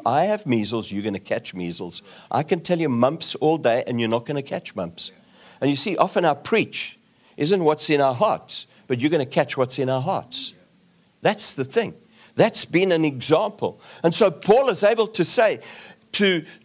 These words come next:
to the Corinthian church, "Follow my example." Wow, some leaders are saying,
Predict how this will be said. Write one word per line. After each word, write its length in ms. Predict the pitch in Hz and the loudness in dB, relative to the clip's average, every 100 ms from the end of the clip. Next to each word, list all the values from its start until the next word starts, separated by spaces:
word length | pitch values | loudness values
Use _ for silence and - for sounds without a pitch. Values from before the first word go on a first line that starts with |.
| - | -4
to 180 | - 185 | 0 2
the 100 | 175 | 2
Corinthian 680 | - 175 240 269 - 202 175 | 2 2 2 2 2 2 2
church, 400 | - 220 214 - - | 2 2 -2 -10 -12
"Follow 640 | - - - 269 262 240 | -12 2 4 6 6 2
my 280 | 196 214 226 | 2 2 0
example." 800 | 208 147 190 220 240 - 101 - _ _ - - - - - | -2 0 4 4 2 -2 -4 -6 _ _ -20 -20 -20 -20 -8
Wow, 340 | 107 160 196 139 | 4 4 4 0
some 260 | - 196 | 2 2
leaders 340 | 165 190 175 143 | 2 0 0 -2
are 60 | |
saying, 260 | 139 156 | 0 0